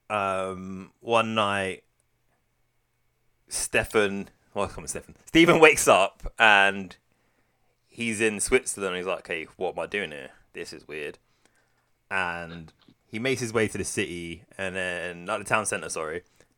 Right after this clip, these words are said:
And this is where he sees Arthur Harrow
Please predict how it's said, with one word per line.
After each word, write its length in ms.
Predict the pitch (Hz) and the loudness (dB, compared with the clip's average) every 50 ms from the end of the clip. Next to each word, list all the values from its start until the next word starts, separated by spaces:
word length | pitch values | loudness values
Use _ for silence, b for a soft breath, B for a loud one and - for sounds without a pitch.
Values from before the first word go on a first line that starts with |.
| _ - | _ -6
And 340 | 101 104 98 95 92 98 107 | -2 0 0 0 0 0 -2
this 160 | 120 110 - | -2 -2 -2
is 80 | 113 110 | -4 0
where 200 | 110 113 110 101 | 2 2 2 2
he 580 | 87 110 107 104 101 101 98 95 95 92 85 - | 0 -2 -6 -6 -6 -8 -10 -10 -12 -12 -14 -14
sees 680 | - - - - 117 107 101 101 98 90 90 87 87 - b b b b b b b b b b b b _ - - - _ _ _ _ _ _ - - | -14 -12 -6 -6 -4 -4 -4 -6 -8 -8 -10 -12 -12 -14 b b b b b b b b b b b b _ -20 -20 -20 _ _ _ _ _ _ 2 6
Arthur 520 | 120 117 107 101 - - 117 110 101 92 | 8 8 8 6 2 4 6 6 6 6
Harrow 880 | - - - - - - 113 110 98 98 92 85 85 85 82 82 80 | 4 0 -8 -6 2 6 8 8 8 8 4 2 0 -2 -6 -8 -10